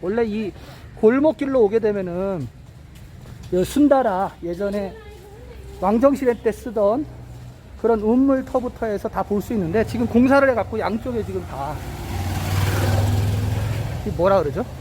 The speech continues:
네팔 말로는 저스타라고 하는데, 이 함석철을 다 지금 대가지고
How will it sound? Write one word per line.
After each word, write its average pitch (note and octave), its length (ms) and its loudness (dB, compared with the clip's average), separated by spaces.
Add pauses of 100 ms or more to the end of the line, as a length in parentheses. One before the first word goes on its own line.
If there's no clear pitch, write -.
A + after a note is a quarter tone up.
(1040)
네팔 G#3+ 220 6
말로는 A3+ 320 2
저스타라고 A#3+ 560 0
하는데, F3 320 -6 (580)
이 A3 60 0
함석철을 C#4 680 2
다 F#3 140 -2
지금 F#3+ 260 -4
대가지고 E3 580 -2